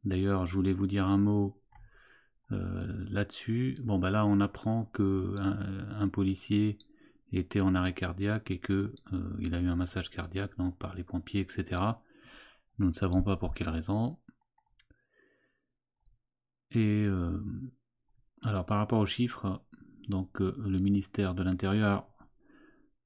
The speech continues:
comptabilise, le ministère du mensonge comptabilise quarante mille cinq cents manifestants dans toute la France,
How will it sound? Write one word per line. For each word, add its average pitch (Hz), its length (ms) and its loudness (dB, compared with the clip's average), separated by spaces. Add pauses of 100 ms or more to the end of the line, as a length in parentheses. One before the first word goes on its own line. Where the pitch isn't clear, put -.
(120)
comptabilise, 101 840 0 (120)
le 90 80 -2
ministère 98 420 0
du 98 100 0
mensonge 98 760 2 (520)
comptabilise 101 800 0 (480)
quarante 117 380 2
mille 113 180 4
cinq 104 240 -2
cents 104 300 -2
manifestants 101 640 0
dans 95 120 0
toute - 220 -4
la 98 80 0
France, - 680 -4